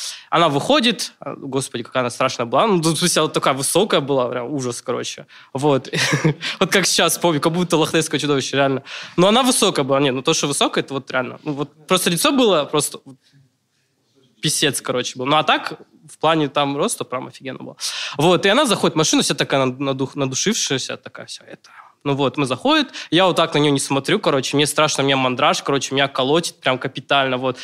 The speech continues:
А типа говорит: «Да все нормально, че ты, щас поедем в отель». Вот, мы заказали отель, вот. Ну, а дальше она меня потащила в отель, как-то это все, ну, как-то я как-то переборол страх. Настолько, мне настолько было страшно, что я в вещах пошел в душ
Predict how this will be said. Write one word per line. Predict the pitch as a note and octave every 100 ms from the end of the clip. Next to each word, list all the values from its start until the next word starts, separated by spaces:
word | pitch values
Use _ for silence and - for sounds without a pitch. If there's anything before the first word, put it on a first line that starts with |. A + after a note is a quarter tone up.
| -
А | D3+
типа | D#3+
говорит: | D3
«Да | D#3+
все | -
нормально, | F#3+ E3 E3+ E3 C#3+
че | E3
ты, | D3
щас | C3 D3+
поедем | - D3 D3 C3+
в |
отель». | C3 D3 C#3+ - - -
Вот, | E3+
мы | F#3
заказали | F3 - C#3+ D3 B2+
отель, | A#2+ F3 A3+ D4+ _ _ _ _ -
вот. | C#3+ F3 D#3 - -
Ну, | C#4+
а | A3
дальше | F3 -
она | D3+
меня | C#3+ B2+
потащила | - - C3
в | B2
отель, | D4 D#4+ D#4 -
как-то | C#3+ - C#3
это | C#3+
все, | - C3
ну, | F#3+ C4
как-то | D#3+ - C#3 C3 A#2+
я | C#3 C3
как-то | A#2 -
переборол | B2+ - C#3+ C#3+
страх. | - B3+
Настолько, | F3 E3+ G#3 G3
мне | F#3+
настолько | F#3 F3+ F#3+ E3
было | D#3
страшно, | D3 - B3 - D#3+
что | - D3+
я | D3+ B2 - - - _
в | C#3
вещах | E3+ - F3 D3 - - -
пошел | C#3+ E3+ C#3+
в | C3
душ | G3 D4+ -